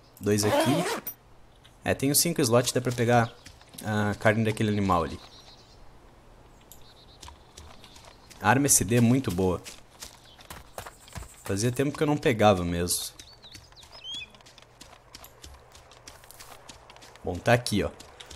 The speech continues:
É, eu não tô gravando esse vídeo a sessenta F P S. É, não,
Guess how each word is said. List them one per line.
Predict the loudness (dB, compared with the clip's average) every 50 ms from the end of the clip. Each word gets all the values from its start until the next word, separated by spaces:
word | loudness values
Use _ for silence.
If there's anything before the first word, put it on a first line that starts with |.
| -20 -20 -20 -8 -2
É, | 2 4 4
eu | 6
não | 4 4
tô | 4 4 4
gravando | 6 6 6 4 4 4
esse | 4 2 4
vídeo | 2 2 0 0
a | 0
sessenta | 0 0 0 0 2 0 0
F | -2 -2
P | 2 4 6
S. | 6 6 6 6 4 2 2 -2 -6 -12 -18 -20 -20 -20 -20 -20 -20 -20 -20 -20 -20 -20 -20 -20 -20 -20 -20 -16 -8
É, | -4 -2 -2
não, | 0 0 -2 -2 -2 -4 -4 -6 -8